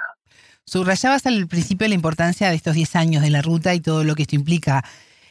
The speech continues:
En dos mil trece la Franja y la Ruta no era más que un proyecto. Hoy están presentes en ciento cincuenta y cinco países que han atraído inversiones por el valor de un billón de euros.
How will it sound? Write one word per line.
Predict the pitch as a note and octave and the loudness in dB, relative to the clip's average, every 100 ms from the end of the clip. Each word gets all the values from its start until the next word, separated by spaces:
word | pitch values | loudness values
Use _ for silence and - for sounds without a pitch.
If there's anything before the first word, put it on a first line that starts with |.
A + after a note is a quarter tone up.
| _ _ _ | _ _ _
En | F#3 E3+ | 0 2
dos | E3 | 2
mil | G#3+ | 0
trece | G3+ B3 - | 0 -2 0
la | A3 | 0
Franja | E3+ G#3 A3 | 2 0 2
y | |
la | A3+ D#3+ | 0 2
Ruta | E3+ A3 | 0 0
no | F3 | 2
era | F3 | 2
más | E3 | 0
que | E3+ | 0
un | G#3+ | 0
proyecto. | E3 D3 E3 G#3 G3+ A#3 B3+ C4+ - - - | 0 0 0 -2 -2 -2 -2 -4 -14 -20 -6
Hoy | E3+ F#3 G#3 E3+ D#3 | -2 2 2 0 -2
están | - D#3 E3 | -2 -2 0
presentes | D#3+ - F3 F3 | 0 0 0 0
en | D3+ | 0
ciento | C#3 D3+ D3 | 0 0 -2
cincuenta | - D3+ D3 | -2 0 0
y | C3+ | 0
cinco | F3+ F3+ | 0 0
países | E3+ D#3 G3 G#3+ G#3 | 0 0 0 0 -2
que | D#3 | 0
han | D3 | 0
atraído | C#3 D#3 | 0 0
inversiones | E3 C#3+ - D#3+ D#3+ | 0 0 0 0 0
por | D#3 | 0
el | C#3 | 0
valor | C#3 D3+ | 2 0
de | D#3+ | 2
un | E3 E3 | 2 2
billón | D#3 C#3+ F3 G#3+ F#3+ | 2 2 2 2 2
de | D3+ D#3+ | 0 0
euros. | F#3 G3+ A3+ - | 0 0 -2 -2